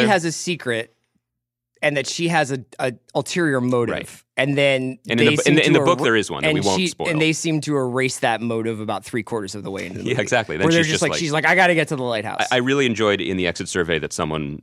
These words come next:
Speaker 2: I don't remember which, which Ringer staff member was just like, "I love a movie where someone says the name of the movie."
Speaker 1: Right.
Speaker 2: <laughs> And she, the
Speaker 1: Right.
Speaker 2: fact that she's like, "Hey,
Speaker 1: But the use of the, the word
Speaker 2: annihilation."
Speaker 1: annihilation in the book is actually really cool.
Speaker 2: Yeah.
Speaker 1: You know, uh,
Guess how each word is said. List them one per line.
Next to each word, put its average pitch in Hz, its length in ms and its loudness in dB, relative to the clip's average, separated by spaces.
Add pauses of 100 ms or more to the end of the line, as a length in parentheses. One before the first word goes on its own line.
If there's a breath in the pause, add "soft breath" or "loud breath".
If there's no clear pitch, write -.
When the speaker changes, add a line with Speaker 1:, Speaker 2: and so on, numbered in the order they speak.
(140)
Speaker 2:
I 85 60 -6
don't 82 100 -4
remember 78 240 -4
which, 76 320 -10
which 85 200 -10
Ringer 78 200 -4
staff 73 260 -4
member 71 280 -6
was 71 180 -12
just - 180 -14
like, 73 160 -4
"I 73 80 0
love 78 240 -2
a 82 40 -4
movie 76 260 -4
where 76 100 -6
someone 80 240 -6
says 76 180 -8
the 78 80 -8
name 85 140 -6
of 90 60 -10
the 113 80 -6
movie." 113 360 -4 (460)
Speaker 1:
Right. 117 200 -4
Speaker 2:
<laughs> 131 340 0
And 107 120 0
she, - 120 -4
the - 300 -2
Speaker 1:
Right. 131 200 2
Speaker 2:
fact - 180 0
that 143 140 -6
she's 135 180 -4
like, 131 160 2
"Hey, 311 120 2
Speaker 1:
But 220 100 4
the 247 80 4
use 262 300 4
of 240 100 2
the, 214 80 4
the - 60 4
word - 100 4
Speaker 2:
annihilation." - 400 4
Speaker 1:
annihilation 190 600 4
in 160 60 2
the 151 80 2
book 190 280 0
is 135 100 -2
actually 151 380 0
really 131 320 -4
cool. - 420 -10
Speaker 2:
Yeah. 98 260 2 (100)
Speaker 1:
You 160 100 0
know, 131 320 0
uh, 139 400 4